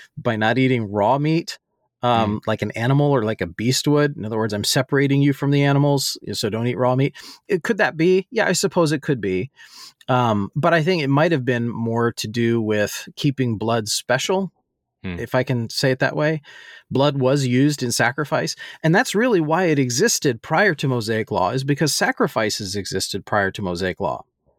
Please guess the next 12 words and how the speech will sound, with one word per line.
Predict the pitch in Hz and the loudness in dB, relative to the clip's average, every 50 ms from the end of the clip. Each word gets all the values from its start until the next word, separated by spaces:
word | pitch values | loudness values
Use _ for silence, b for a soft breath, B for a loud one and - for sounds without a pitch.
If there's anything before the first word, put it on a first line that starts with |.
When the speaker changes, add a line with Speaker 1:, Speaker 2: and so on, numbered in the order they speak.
| _ _ _ | _ _ _
Speaker 1:
So | - - - | -4 -2 0
the | 143 147 | 0 0
prohibition | 139 - 214 208 208 190 147 165 190 - - 190 160 | 0 0 2 2 2 2 2 2 0 0 0 0 0
from | - - 143 135 117 | 0 2 0 2 2
blood | 131 151 175 165 131 123 131 _ _ _ _ _ _ _ _ _ _ - | 4 4 4 2 2 0 -4 _ _ _ _ _ _ _ _ _ _ 0
isn't | 170 185 180 214 - _ | 0 2 2 -2 -4 _
necessarily | - 135 160 202 - - 180 - - - 190 208 214 147 135 127 | -2 0 0 0 2 0 0 0 2 2 2 2 2 2 0 0
tied | - - - 165 214 254 220 160 | -2 -2 0 0 0 0 -4 -8
to | - - 120 | -8 -8 -6
the | 104 | -6
Jewish | 98 95 110 104 98 92 - - | -6 -6 -4 -4 -2 -2 -4 -4
law. | 95 92 71 - - - - | -2 -2 -2 -4 -4 -8 -14